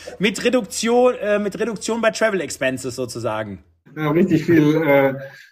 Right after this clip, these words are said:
Speaker 2: Budget durch, äh, weil Travel ist gar nicht so wenig bei uns, weil wir halt vierzig Investmentmanager und die fahren alle einmal, im Schnitt einmal die Woche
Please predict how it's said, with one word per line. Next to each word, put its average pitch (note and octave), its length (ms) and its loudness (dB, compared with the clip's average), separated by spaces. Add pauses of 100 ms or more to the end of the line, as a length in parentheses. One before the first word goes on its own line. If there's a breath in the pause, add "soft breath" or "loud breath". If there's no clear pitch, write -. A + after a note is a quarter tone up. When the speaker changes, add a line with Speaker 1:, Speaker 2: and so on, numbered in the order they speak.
(180)
Speaker 2:
Budget D3 640 4
durch, C3 380 4
äh, B2 420 -4
weil G3+ 180 6
Travel G#3+ 240 6
ist D3+ 100 2
gar E3 100 4
nicht D#3 80 2
so D3+ 100 2
wenig D3 300 2
bei A2+ 80 -8
uns, A#2 280 -8
weil A#2 160 -2
wir A#2 100 -4
halt A#2 260 -4
vierzig C3+ 280 -2
Investmentmanager B2+ 640 0
und A#2 120 -4
die A#2 120 -10
fahren A#2+ 280 -8
alle B2 400 -4
einmal, B2+ 280 -4
im B2 80 -12
Schnitt D#3 220 -4
einmal C#3 160 -2
die C3 100 0
Woche C#3 400 -2